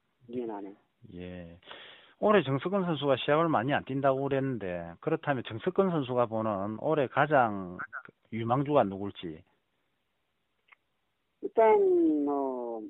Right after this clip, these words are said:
Speaker 1: 많죠. 가장 확실한 선수는 여-, 여전히 뭐, 김창원 선수고, 그 외에 뭐, 풀코스를 많이 안 뛰지만은 준비하면 언제든 다 뛸 수 있는 뭐, 장성민 아우님부터 해서,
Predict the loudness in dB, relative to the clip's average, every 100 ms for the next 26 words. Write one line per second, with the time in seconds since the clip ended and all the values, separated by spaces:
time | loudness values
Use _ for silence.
0 | _ _ _ _ _ -2 -2 2 2 2
1 | -2 _ -2 2 2 2 -4 -8 -2 -2
2 | 0 -4 0 0 0 -4 -6 -6 -6 -4
3 | -2 0 0 -2 -4 -8 -4 -2 -2 -4
4 | -6 -6 -2 -2 -2 _ _ _ _ _
5 | _ _ -4 0 4 4 4 2 -2 -4
6 | -4 -6 -8 -10 -14 _ _ -8 -4 -2
7 | 0 0 0 0 -2 -4 -2 -2 -4 -6
8 | -4 0 0 0 -2 0 -2 -2 -6 -8
9 | -8 -8 -6 -6 -6 -10 -12 -12 -10 -12
10 | -14 -10 -6 -4 -2 0 0 -4 -10 -12
11 | -10 -10 -8 -6 -6